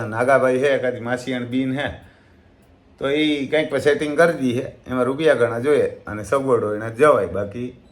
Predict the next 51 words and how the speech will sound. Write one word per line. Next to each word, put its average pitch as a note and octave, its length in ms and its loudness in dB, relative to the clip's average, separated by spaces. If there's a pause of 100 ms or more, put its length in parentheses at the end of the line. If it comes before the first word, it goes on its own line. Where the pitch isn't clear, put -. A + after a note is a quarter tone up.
ન C3 180 2
જવાય. C#2+ 420 -8
અને G2 160 -10
ક્યાં A#2 200 -4
તો A#2+ 100 0
ભણેલા C3 440 2
ને G#2+ 120 -2
હોશિયાર C3 420 0
હોય. F#2+ 100 0
આપણા A2+ 240 -2
છોકરા A2 300 -6
તો G#2 140 -8
ભણેલા B2 460 0
છે, A#2 40 -4
કોમ્પ્યુટર B2 500 -6
આવડે, B2+ 240 0
બધુંય B2+ 380 -4
આવડે, A#2+ 380 -2 (300)
ઇંગ્લિશ B2 320 -4
આવડે, C3 260 2
એટલે G#2+ 360 -6 (420)
એ C#3 80 2
હાલ D#3+ 240 6
છે. A2 140 -6
ના C3+ 220 2
આવડતું A2 380 2
હોય A#2+ 100 -6
ત્યાં C#3+ 180 -4
જઈને A#2 180 -6
શીખી D#3 340 -6
જાય C#2+ 220 -6
આપણને. C2+ 380 -18 (680)
એ G2+ 40 -10
કિસ્મતમાં B2+ 520 -4
છે A2+ 280 -2
તો A2 300 -6 (200)
એનું C#3+ 260 -6
કર્યું, E3 360 2 (360)
નકર C3 240 -2
નોય F3 320 4
થાય, F3+ 280 4
કિસ્મતમાં C3+ 560 -6
ન C#3+ 60 -4
હોય D3 240 0
તો C#3 60 -4
એવું D#3 260 -2
કંઈ E3 140 -4
નથી, D3+ 220 -8
ન્યાય F3 260 0
ન E3+ 220 0
થાય. E2 180 -10